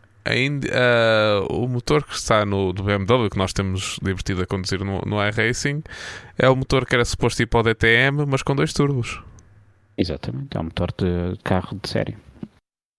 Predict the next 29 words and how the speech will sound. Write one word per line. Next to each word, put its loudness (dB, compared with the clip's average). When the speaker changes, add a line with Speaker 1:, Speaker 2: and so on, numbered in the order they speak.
Speaker 2:
Não, 10
e 6
nem 8
sequer 10
é 8
de 2
que 2
isso 2
é -2
possível, 2
é 6
um, 2
é 4
um 2
motor 4
a 8
partir 2
de 4
um -2
ca-, -2
de 0
um 0
carro 4
de, -8
no 4
G 4
T -2
três, 0
vá, -6